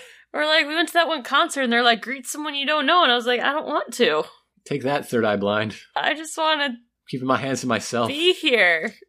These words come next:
Speaker 1: and not touch people I don't know.
Speaker 2: So let's get back to the, the biggest Millerite movement today,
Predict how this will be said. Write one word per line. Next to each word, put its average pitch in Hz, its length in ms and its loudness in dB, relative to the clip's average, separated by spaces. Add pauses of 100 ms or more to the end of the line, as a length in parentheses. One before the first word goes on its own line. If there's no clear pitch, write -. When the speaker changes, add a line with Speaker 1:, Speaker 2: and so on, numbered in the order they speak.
(120)
Speaker 1:
and 240 360 -2 (100)
not 277 340 -8 (400)
touch 311 320 -8
people 220 360 -6
I 226 120 2
don't 262 260 -4
know. 285 460 2 (400)
Speaker 2:
So - 200 -6
let's - 240 0
get 127 220 0
back 131 300 0
to 110 440 -2
the, 113 180 -2
the 104 560 -4
biggest 160 500 0
Millerite 120 640 0
movement 101 520 -2
today, 85 460 -12